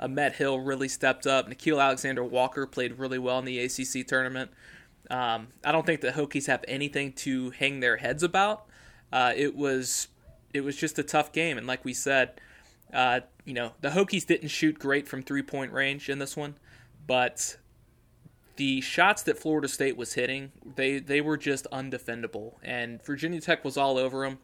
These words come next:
It was a really great defensive game. I think that's what's gonna carry both of these schools in the N C A A tournament going forward. But, uh, yeah, it, w-, it was a tough, tough pill to swallow for, for Buzz Williams and the Hokies.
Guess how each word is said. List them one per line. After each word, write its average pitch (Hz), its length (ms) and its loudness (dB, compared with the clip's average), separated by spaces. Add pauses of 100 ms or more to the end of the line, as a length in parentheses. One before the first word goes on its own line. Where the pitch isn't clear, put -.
(100)
It - 240 -20
was - 120 -8
a 131 60 -4
really 147 340 2
great 143 300 0
defensive 131 420 -6
game. 123 360 -2 (320)
I 123 80 2
think 143 240 -4
that's 135 200 0
what's 131 140 -10
gonna 117 160 -8
carry 120 280 0
both 117 360 -4
of 143 80 -4
these 156 160 -4
schools 160 580 -4 (100)
in 131 200 -4
the 131 220 -2
N 135 100 -8
C 131 240 -4
A 127 40 2
A 123 80 0
tournament 131 400 -4
going 123 240 -4
forward. 143 420 -4 (440)
But, 127 240 2
uh, 117 280 6 (960)
yeah, 151 160 8
it, 143 40 10
w-, 156 180 4
it 160 80 6
was 170 180 6
a 151 60 4
tough, - 500 2
tough 175 260 6
pill 170 200 4
to 139 40 2
swallow 139 440 4
for, 123 340 -2
for - 180 -6
Buzz 123 300 -2
Williams 123 380 -4
and 110 80 -10
the 113 40 -10
Hokies. 113 500 -10